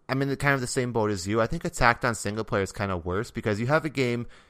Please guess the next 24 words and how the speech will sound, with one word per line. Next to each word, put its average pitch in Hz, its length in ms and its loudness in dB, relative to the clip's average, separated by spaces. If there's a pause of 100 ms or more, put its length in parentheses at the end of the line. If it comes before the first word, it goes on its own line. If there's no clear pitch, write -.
(140)
with 101 220 0
tacked 117 320 4
on 104 140 2
multiplayer, 101 760 0
like 95 160 -4
BioShock 104 500 2
two, 139 200 -2
for 127 120 -2
example. 92 420 -4
BioShock 131 480 6
two 127 180 0
is 110 100 0
a 101 60 0
good 104 240 0
game, 101 380 0 (360)
but 104 140 -4
the 104 60 -2
multiplayer 123 500 2
is 90 140 -2
not 82 220 -4
good. 73 200 -10 (240)
But 107 160 2
it's - 160 -4
not 110 340 0